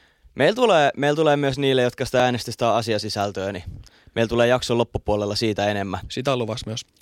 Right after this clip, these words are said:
Speaker 1: Mutta tota, aloitetaan tämmöisellä kevyemmällä. Me ei kuitenkaan vedetä tätä ihan leekkeriksi.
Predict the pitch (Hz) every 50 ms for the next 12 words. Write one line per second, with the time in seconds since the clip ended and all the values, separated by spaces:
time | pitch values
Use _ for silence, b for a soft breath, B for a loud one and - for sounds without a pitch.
0 | _ _ _ - 107 107 - - 107 98 - 107 202 - 113 104 - - 135 151
1 | 165 160 160 156 151 147 147 143 127 139 131 120 151 151 156 147 131 120 117 113
2 | 110 113 113 110 107 - - _ _ _ _ _ _ _ _ _ _ _ _ _
3 | _ _ - 139 139 123 151 160 156 151 135 135 131 135 135 135 113 123 110 -
4 | 120 110 123 117 120 120 120 117 120 123 120 - - 110 104 101 101 - b